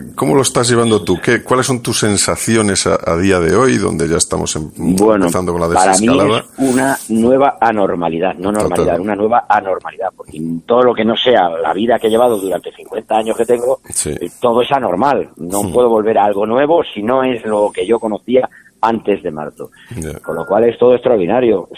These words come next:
Speaker 2: Si tengo el restaurante cerrado ya casi tres meses,
Speaker 1: Hmm.
Speaker 2: no es normal porque no lo hemos tenido nunca en la vida.
Speaker 1: Sí.
Speaker 2: Si tienes que ir con una mascarilla por la calle, si tienes que pararte dos metros antes de entrar a la panadería, si tienes
Speaker 1: Sí.
Speaker 2: que guardar unas colas que nunca habías guardado,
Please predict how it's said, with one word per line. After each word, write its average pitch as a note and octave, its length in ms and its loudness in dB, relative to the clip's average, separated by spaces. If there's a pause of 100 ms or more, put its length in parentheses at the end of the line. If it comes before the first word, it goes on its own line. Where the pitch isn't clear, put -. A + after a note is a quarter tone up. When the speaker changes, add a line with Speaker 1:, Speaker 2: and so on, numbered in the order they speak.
Speaker 2:
Si - 80 -10
tengo C3 220 2
el B2+ 40 2
restaurante A#2+ 480 0
cerrado A#2 380 2
ya A#2 160 2
casi A2 260 -6
tres G#2+ 220 -4
meses, C3 360 -6 (540)
Speaker 1:
Hmm. A2 120 0
Speaker 2:
no B2+ 120 4
es A#2+ 40 0
normal A2+ 400 2
porque A2 280 -2
no A#2 80 4
lo C3+ 60 4
hemos C3+ 180 0
tenido C3 240 4
nunca B2 500 2
en F#2+ 140 0
la E2 100 2
vida. F#2 320 -4 (200)
Speaker 1:
Sí. D#2 240 -4
Speaker 2:
Si G2 120 -2
tienes A#2 300 2
que B2+ 80 0
ir A#2+ 80 0
con B2 120 0
una B2 120 2
mascarilla B2 420 2
por A2 180 0
la G#2 200 4
calle, B2+ 320 0
si G2+ 100 -8
tienes A2 240 -4
que B2 140 0
pararte A#2+ 420 0
dos A#2 160 -2
metros A2+ 300 -6
antes B2 200 -4
de A#2+ 60 -2
entrar A2 240 0
a C3+ 60 2
la B2 60 0
panadería, G#2+ 680 2
si G2+ 80 -20
tienes A2+ 220 -8
Speaker 1:
Sí. D#2+ 60 -2
Speaker 2:
que B2 60 2
guardar A#2 240 2
unas A#2+ 200 -4
colas C3 240 0
que - 100 -6
nunca B2+ 220 -2
habías B2 200 0
guardado, G#2+ 440 -2